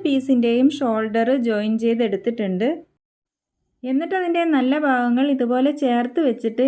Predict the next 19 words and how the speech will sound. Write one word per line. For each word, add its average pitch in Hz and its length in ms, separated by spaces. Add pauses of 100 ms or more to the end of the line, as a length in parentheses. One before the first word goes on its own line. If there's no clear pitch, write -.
നെക്കും 226 400 (180)
ആം 220 240
ഹോളിൻ്റെ 262 480
ഭാഗങ്ങളും 214 580
കൂടി 202 220 (100)
സ്റ്റിച്ച് 302 300
ചെയ്തെടുക്കാം. 147 560 (1400)
അങ്ങനെ 311 280
സ്റ്റിച്ച് 302 320
ചെയ്തെടുത്തിട്ടുണ്ട്. 240 720 (160)
ഇനി 339 140 (120)
എല്ലാ 302 220 (140)
ഭാഗങ്ങളിലും 254 720
ഇതുപോലെ 233 380 (100)
ചെറിയ 233 280
ചെറിയ 262 220 (100)
കട്ടിങ് 262 540 (160)
ഇട്ട് 214 240
കൊടുക്കാം. 196 400